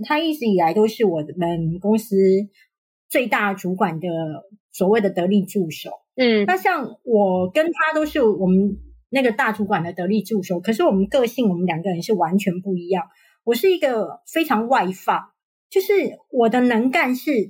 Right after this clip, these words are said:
Speaker 1: 展现出来的，
Speaker 2: 嗯。
Speaker 1: 而且我是在办公室里不会去隐藏我的能干的，我就是那一种非常大姐型的人。
Speaker 2: 嗯，嗯。
Speaker 1: 那他不一样，他是一个非常温顺，然后都笑笑的，然后就像水一样，我比较像火。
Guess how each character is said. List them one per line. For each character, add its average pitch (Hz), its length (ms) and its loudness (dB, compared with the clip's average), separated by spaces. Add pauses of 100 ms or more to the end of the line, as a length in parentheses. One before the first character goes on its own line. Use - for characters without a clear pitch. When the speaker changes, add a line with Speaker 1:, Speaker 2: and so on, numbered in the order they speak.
Speaker 1:
展 170 300 -2
现 220 260 2
出 202 300 2
来 - 260 -2
的， 247 80 2
Speaker 2:
嗯。 240 140 4
Speaker 1:
而 214 60 4
且 208 180 4
我 196 160 2
是 269 260 -4
在 240 240 0
办 247 180 0
公 254 160 0
室 - 80 -20 (140)
里 180 100 -2
不 165 140 -2
会 233 140 2
去 262 100 -6
隐 202 240 -2
藏 175 220 -4
我 175 100 0
的 170 80 -4
能 170 320 -4
干 175 340 -2
的， 202 140 -20
我 202 60 -10
就 285 100 -2
是 349 140 -2
那 330 120 0
一 320 60 -2
种 202 160 0
非 254 160 -4
常 220 220 0
大 214 240 -2
姐 175 180 -18
型 190 300 -14
的 202 80 -10
人。 180 240 -8 (260)
Speaker 2:
嗯， 240 320 2
嗯。 214 120 2
Speaker 1:
那 202 120 6
他 415 140 2
不 392 180 2
一 285 120 0
样， 294 200 0
他 330 120 -2
是 320 120 -6
一 339 60 -2
个 - 60 -14 (340)
非 302 140 2
常 214 420 -2
温 254 260 0
顺， 208 540 -2
然 196 140 2
后 262 120 0
都 247 160 2
笑 233 360 0
笑 185 400 0
的， 165 100 -8
然 190 140 0
后 330 100 0
就 381 140 4
像 392 200 0
水 175 400 -2
一 170 220 -10
样， 196 300 0
我 302 100 0
比 311 80 -8
较 269 140 0
像 262 240 -2
火。 - 300 -10